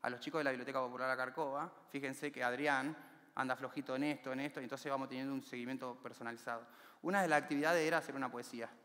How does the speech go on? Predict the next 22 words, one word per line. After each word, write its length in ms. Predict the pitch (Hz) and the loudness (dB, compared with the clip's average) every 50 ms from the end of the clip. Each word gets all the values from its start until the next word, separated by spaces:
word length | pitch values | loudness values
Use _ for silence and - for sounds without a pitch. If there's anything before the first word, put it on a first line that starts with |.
| - _ _ _ _ _ _ | -20 _ _ _ _ _ _
Entonces 180 | - 151 143 | -10 -4 0
en 80 | 170 160 | 2 2
el 80 | 151 151 | 4 4
grupo 240 | 156 170 165 175 | 2 2 0 -2
sale 400 | 160 165 160 147 151 151 156 175 170 - - - - - - - | 0 4 4 4 4 4 0 -2 -4 -8 -16 -20 -20 -10 2 2
algo 220 | 135 135 135 135 | 4 4 4 2
así, 320 | 131 131 - 147 139 139 135 - - - - - - - _ - - _ _ _ _ _ _ _ _ - - - - - - _ _ _ _ _ _ _ _ _ _ _ _ _ _ _ - | 2 0 2 0 0 0 0 -4 -12 -16 -20 -20 -20 -20 _ -20 -20 _ _ _ _ _ _ _ _ -20 -20 -20 -20 -20 -20 _ _ _ _ _ _ _ _ _ _ _ _ _ _ _ -6
con 140 | - 127 127 | -4 -4 -2
tono 240 | 143 147 147 139 | 0 0 0 0
de 80 | 127 127 | 0 0
adivin-, 200 | 131 131 135 - | -2 -4 -4 -4
adi-, 320 | - 120 120 123 123 127 - | -4 -4 -4 -4 -6 -6 -8
adi-, 160 | - 120 120 | -8 -10 -8
de 240 | 123 120 123 123 120 120 | -8 -10 -10 -10 -10 -10
adivinanza. 600 | 120 120 123 131 131 127 123 123 117 - 127 - - - - - _ - _ _ - | -8 -8 -6 -4 -4 -4 -4 -6 -6 -8 -12 -12 -14 -20 -20 -20 _ -20 _ _ -4
Tiene 200 | - 143 147 147 | 0 2 2 2
libros, 400 | 156 175 190 190 180 170 175 170 | 2 2 2 0 2 2 2 2
muchos 280 | 156 151 151 156 147 | 2 0 0 0 -4
libros 520 | 147 165 185 185 180 180 185 190 190 - - - | -2 -2 -2 0 0 0 0 0 -2 -6 -6 -4
por 140 | 143 131 131 | -2 -2 0
todos 180 | - 156 160 | 0 -2 -2
lados, 540 | 151 151 156 160 156 151 151 156 156 - - | 2 2 4 4 4 2 0 -4 -8 -12 -18